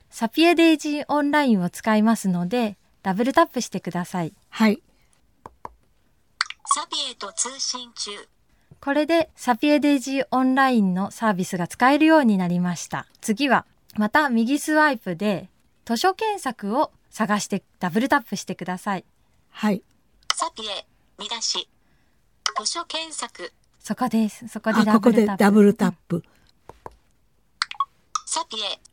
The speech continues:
Speaker 1: はい、できましたね。えー、では、今日は音声入力で検索をしたいと思います。何を検索しましょうかね。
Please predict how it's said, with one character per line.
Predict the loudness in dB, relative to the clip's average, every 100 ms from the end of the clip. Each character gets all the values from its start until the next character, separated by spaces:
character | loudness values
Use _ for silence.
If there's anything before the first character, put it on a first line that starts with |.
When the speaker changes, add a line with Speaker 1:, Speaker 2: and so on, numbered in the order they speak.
| _
Speaker 1:
は | -8 -4 -4
い、 | -4
で | -10 -10
き | -8
ま | -8
し | -10
た | -10 -4
ね。 | 0 0 -2 -14 -20 -4
え | -2 0 -2
ー、 | 0
で | 2
は、 | 2 0 -10 _ _ _ -6
今 | -4 -2
日 |
は | -2 0
音 | 0 2
声 | 0 2
入 | 0 0
力 | 0 -2
で | -2 -2
検 | 0 0
索 | -2 -6 -4
を | -4
し | -4
た | -2 -2
い |
と | -2 -4
思 | -4 -4
い |
ま | -4 -4 -4
す。 | -8 _ _ _ -6
何 | -2 0 0
を |
検 | 2 2
索 | 2 -2 -2
し | 0
ま | 0
し | -2
ょ |
う | -4
か | -2
ね。 | -2 -2 -6